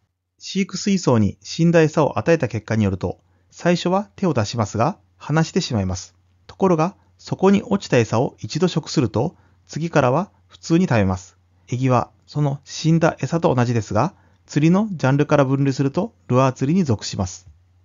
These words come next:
ルアー釣りの基本は、いかに生きているかを演出するというよりは、どうやって魚を騙して食わせるかにあります。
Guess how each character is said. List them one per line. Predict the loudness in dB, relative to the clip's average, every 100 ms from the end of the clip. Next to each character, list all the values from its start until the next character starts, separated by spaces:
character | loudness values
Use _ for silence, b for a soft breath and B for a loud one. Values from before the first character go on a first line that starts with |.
| _ _ _ _ -2
ル | 2 2
ア |
ー | 0
釣 | 0
り | 0
の | 0
基 | -2
本 | -2 0
は、 | 0 -4 -10 _
い | -10
か | 0 0
に | 0 -4 _
生 | -8
き | -8
て | 0
い | 2
る | 2
か | 2
を | 0 0
演 | 0 0
出 | -4
す | -4
る | -4
と | 0
い | 2
う |
よ | 2
り | 2
は、 | -2 -4 _ _ _
ど | -2 2
う |
や | 2
っ |
て | 0 -4 -4
魚 | -6 -2 0 0
を | -2
騙 | -2 0 0
し |
て | -2
食 | -4 0
わ | 0
せ | 0
る | 0
か | -2
に | -2
あ |
り | -2
ま | -4
す。 | -8